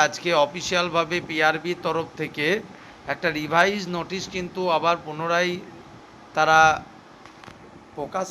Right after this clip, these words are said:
করেছে এবং সেখানে কিন্তু একটা আনন্দের খবর, কিছু ভ্যাকেন্সি কিন্তু বাড়ানো হয়েছে। একটুখানি যদি দেখো, তিনশো পঁয়তাল্লিশটা করা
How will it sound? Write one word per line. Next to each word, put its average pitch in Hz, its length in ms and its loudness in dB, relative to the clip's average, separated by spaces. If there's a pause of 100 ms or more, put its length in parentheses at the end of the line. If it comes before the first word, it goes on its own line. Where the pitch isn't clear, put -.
করেছে 151 360 -6
এবং 160 100 -8 (120)
সেখানে 170 300 -2 (100)
কিন্তু 175 240 -6
একটা 170 140 -4 (100)
আনন্দের 165 340 -4 (100)
খবর, 143 280 2 (540)
কিছু 175 200 -4 (120)
ভ্যাকেন্সি 185 440 6 (100)
কিন্তু 185 200 -2 (120)
বাড়ানো 160 360 4
হয়েছে। 175 300 0
একটুখানি 156 420 -4
যদি 160 140 -6 (120)
দেখো, 131 280 0 (580)
তিনশো 208 340 -2 (120)
পঁয়তাল্লিশটা 180 680 0 (100)
করা 170 160 4